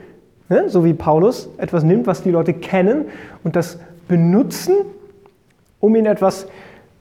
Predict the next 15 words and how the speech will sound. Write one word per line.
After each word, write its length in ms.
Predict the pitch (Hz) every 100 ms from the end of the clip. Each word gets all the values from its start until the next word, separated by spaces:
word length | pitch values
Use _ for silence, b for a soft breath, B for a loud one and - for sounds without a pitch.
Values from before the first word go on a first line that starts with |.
| _
zu 520 | - 202 190 190 - -
erklären. 480 | 196 - 147 104 - - - _ _ _ _ _ - - _ _
Und 300 | 170 151 143 B B B B
man 160 | 147 147
sagt, 280 | 156 214 -
dass 140 | 170
er 180 | - 170
so 120 | 160
ein 120 | 151
dreiblättriges 840 | 151 170 190 165 170 170 170 156 151
Kleeblatt 400 | - 208 214 208
genommen 320 | 196 190 185
hat 160 | 170 180
und 180 | 160 147
damit 360 | 143 151 151